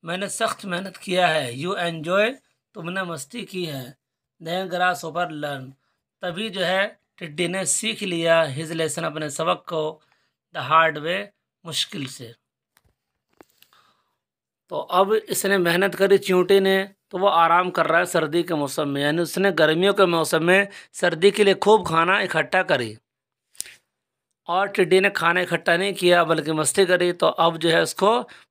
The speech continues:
मुश्किल का सामना करना पड़ रहा है। <clears throat> इसलिए हर आदमी को, हर आदमी को चाहिए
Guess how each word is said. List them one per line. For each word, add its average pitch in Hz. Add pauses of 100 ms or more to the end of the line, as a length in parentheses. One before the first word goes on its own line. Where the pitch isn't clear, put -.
मुश्किल 170
का 160
सामना 151
करना 170
पड़ 151
रहा 123
है। 117 (1700)
<clears throat> -
इसलिए 196
हर 180
आदमी 156
को, 175
हर 165
आदमी 156
को 156
चाहिए 151